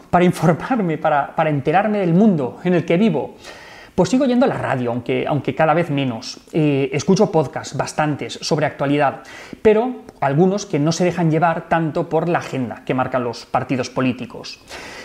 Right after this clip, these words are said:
De vez en cuando ojeo algo de prensa por, por internet, y cuando algo de verdad es importante, siempre acabo enterándome por comentarios de familia o de amigos.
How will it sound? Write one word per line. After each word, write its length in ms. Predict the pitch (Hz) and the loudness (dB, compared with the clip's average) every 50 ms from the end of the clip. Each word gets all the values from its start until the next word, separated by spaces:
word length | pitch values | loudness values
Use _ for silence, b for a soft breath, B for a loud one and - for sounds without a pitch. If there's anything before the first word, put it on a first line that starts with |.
| B B | B B
De 100 | - 170 | 2 4
vez 100 | 165 160 185 | 4 4 2
en 80 | 170 156 | 2 4
cuando 320 | 196 185 180 170 175 185 | 4 4 4 4 2 0
ojeo 480 | 185 - 139 - - 139 127 107 - - - | 0 -2 -4 -4 -4 -6 -6 -6 -8 -8 -4
algo 220 | - 139 143 143 143 | -2 0 2 2 2
de 80 | 127 | 0
prensa 420 | - 127 127 123 120 - - 123 - | 0 -2 -4 -4 -4 -6 -10 -10 -8
por, 240 | 127 120 117 117 - | -8 -8 -8 -6 -2
por 160 | - 156 143 | 0 0 0
internet, 560 | 131 120 - 127 123 127 123 110 - - - - B B B B B | 0 0 -2 -4 -2 -4 -4 -6 -8 -12 -18 -20 B B B B B
y 100 | 180 156 | -2 0
cuando 300 | - 165 165 160 165 202 | 2 2 2 2 4 4
algo 320 | 226 220 170 147 127 110 - - | 4 4 2 0 -2 -2 -2 -2
de 120 | 147 147 | 0 2
verdad 460 | 143 143 135 143 170 160 131 127 - - - | 2 2 2 4 4 4 2 0 -4 -6 -2
es 160 | 170 160 - | -2 0 2
importante, 640 | 175 151 156 147 139 165 165 165 156 - 156 165 - - | 2 2 2 0 0 0 0 0 -2 -2 -4 -4 -6 -6
siempre 680 | - - - - 170 170 165 156 139 - 123 120 110 - - - | -8 -8 -2 2 4 4 4 4 2 -2 -6 -8 -10 -12 -10 -8
acabo 280 | - 139 - 151 156 156 | -4 -2 0 0 2 2
enterándome 520 | 147 - 151 139 143 139 139 143 151 147 | 0 0 0 0 0 0 -2 -2 -2 -2
por 160 | 151 135 120 | -2 -4 -6
comentarios 600 | - 120 110 104 95 - 117 104 - - - - 156 | -6 -10 -12 -10 -10 -10 -10 -10 -12 -12 -12 -12 -10
de 140 | 123 110 | -10 -12
familia 800 | - - - 117 117 143 151 151 160 175 175 175 185 - - - | -12 -12 -8 -4 0 0 2 2 2 2 2 2 0 -2 -4 -4
o 100 | - 127 | -4 -4
de 80 | 117 110 | -4 -4
amigos. 540 | 104 107 107 104 - - - - - - | -6 -10 -12 -14 -16 -18 -18 -18 -18 -18